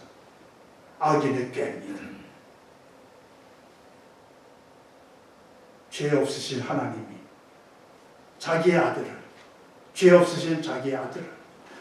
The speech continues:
우리 대신 죽게 하셔서 하나님의 공의를 실현시킨 다음에 사랑을 베푸신 것이 성경에서 말하는 사랑입니다.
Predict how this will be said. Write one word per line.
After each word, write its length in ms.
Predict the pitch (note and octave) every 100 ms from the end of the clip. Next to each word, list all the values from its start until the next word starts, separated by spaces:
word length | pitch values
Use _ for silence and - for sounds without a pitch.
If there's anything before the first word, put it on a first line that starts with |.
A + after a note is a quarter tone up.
| -
우리 260 | F#3 B3+ B3+
대신 400 | F#3 - G3+ -
죽게 300 | F#3 - -
하셔서 380 | - - - - - - - - - - - -
하나님의 640 | - - D#3+ D3 D3 C#3+ C#3
공의를 540 | B2+ B2 C3 - -
실현시킨 720 | - D4 C4+ B3 A3+ - F#3+
다음에 440 | F3+ B2+ A#2+ - - - - -
사랑을 500 | - - D3 C3+ B2+
베푸신 460 | A#2+ - - B2+
것이 280 | A#2+ - A#2 - - - - - - -
성경에서 600 | - - D3+ C#3 B2 B2+
말하는 480 | A#2+ B2 A#2 A#2 A2 - -
사랑입니다. 760 | - - C3+ B2 A2+ -